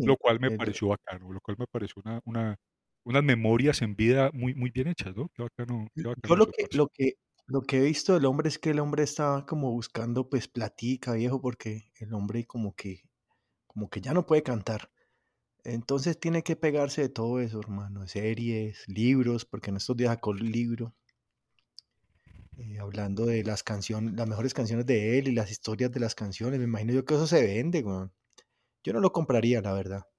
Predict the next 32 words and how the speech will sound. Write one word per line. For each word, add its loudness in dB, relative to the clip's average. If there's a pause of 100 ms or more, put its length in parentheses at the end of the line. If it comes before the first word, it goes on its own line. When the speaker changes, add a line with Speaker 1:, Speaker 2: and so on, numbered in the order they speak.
(120)
Speaker 2:
No -10
me -4
interesa -4
saber -4 (540)
historias -4
de -4
canciones. -12 (840)
No, -6
Speaker 1:
No, -10
Speaker 2:
no -6
Speaker 1:
yo -4
Speaker 2:
me -2
interesa. -4
Speaker 1:
tampoco, -10
pero -2
sí, -4
yo -6
creo, -6 (400)
yo -4
creo -8
que -10
el -14
mancito -8
necesita -6
plata, -4
weón, -6
ese -8
divorcio -6
como -16
que -6
lo 0
arruinó. -2